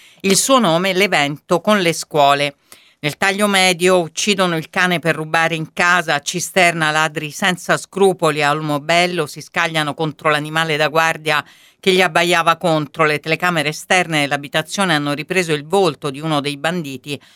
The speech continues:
poi fuggiti a mani vuote. Palluzzi, la sfida per il centenario, Latina capitale del Lazio Sud, così il presidente dell'Ance Latina. Ad Aprilia, Tesei, vicini-,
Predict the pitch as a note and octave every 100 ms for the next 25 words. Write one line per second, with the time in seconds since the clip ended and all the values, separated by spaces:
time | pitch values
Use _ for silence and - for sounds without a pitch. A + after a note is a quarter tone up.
0 | _ - F3+ D3 - G3 D3+ C#3+ C3+ D#3+
1 | - F3+ F3+ F3 D#3+ C3+ B2+ B2+ C#3 C3
2 | _ _ _ _ _ _ _ _ _ _
3 | A#3 A#3+ C4 F#3+ - D#3+ D#3 - G#3 F#3
4 | F#3 F3 - G3 E3+ F#3+ G3 G3 D3 D3+
5 | F3 G#3 D#3+ E3+ E3+ D#3+ G#3+ G3+ D3+ C#3+
6 | C#3 - D3 D#3 E3 D#3 - F3 D3 -
7 | A3 A#3 D#3 C#3+ - D#3 F3+ G#3+ - D3
8 | C3 C#3+ E3 D#3 D3 - D#3+ D3 D3+ F#3+
9 | E3+ C#3+ - E3 C3+ C3+ E3 E3+ D3 C#3+
10 | - _ _ - D#3+ E3 F#3 G#3+ F#3 D3
11 | - D#3+ F3 F3+ D3+ C#3+ - - F#3+ F#3
12 | E3